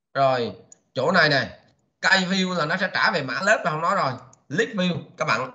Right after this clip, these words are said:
hiển thị cả mã lớp, cả tên lớp. Bây giờ bằng cách là gõ mã lớp,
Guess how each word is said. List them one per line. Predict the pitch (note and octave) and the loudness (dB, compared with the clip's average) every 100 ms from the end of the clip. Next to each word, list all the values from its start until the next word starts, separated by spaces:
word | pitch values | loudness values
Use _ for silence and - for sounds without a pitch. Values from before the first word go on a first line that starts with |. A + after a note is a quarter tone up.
| - _ | -16 _
hiển | A#2 B2+ F3+ | -8 -4 -2
thị | A#2+ - | -4 0
cả | E2+ A2 F#3 | 2 4 4
mã | B2 D3 | 4 4
lớp, | G#3 A#3 - | 4 4 2
cả | B2+ C#3+ | -4 -4
tên | D3 D3 | -4 0
lớp. | F#3 G#3+ - _ _ _ _ _ _ _ _ _ _ _ _ _ _ _ _ _ _ _ _ | 0 0 -12 _ _ _ _ _ _ _ _ _ _ _ _ _ _ _ _ _ _ _ _
Bây | B2+ | -6
giờ | C3+ | -4
bằng | B2 A#2 | -4 -4
cách | E3 | -4
là | A2+ G2 - _ _ | -4 -6 -10 _ _
gõ | G2+ | -2
mã | C#3 G#2 A#2+ | 0 2 4
lớp, | E3 F#3 - | 4 4 2